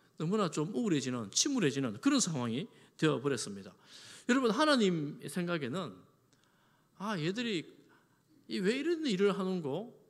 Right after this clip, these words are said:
이러면서 좀 안타까웠을 거예요. "좀 기다리면 될 텐데."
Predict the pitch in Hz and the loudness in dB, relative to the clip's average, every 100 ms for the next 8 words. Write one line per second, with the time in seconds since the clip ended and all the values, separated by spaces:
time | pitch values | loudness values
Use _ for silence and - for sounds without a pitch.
0 | _ - 277 262 165 143 147 143 113 135 | _ -2 2 2 2 -2 -4 -6 -6 -6
1 | 254 226 160 113 107 92 - 254 240 - | -4 -4 -4 -8 -12 -18 -10 -8 -6 -4
2 | 139 247 247 170 160 147 120 123 | 0 2 0 0 -2 -4 -4 -4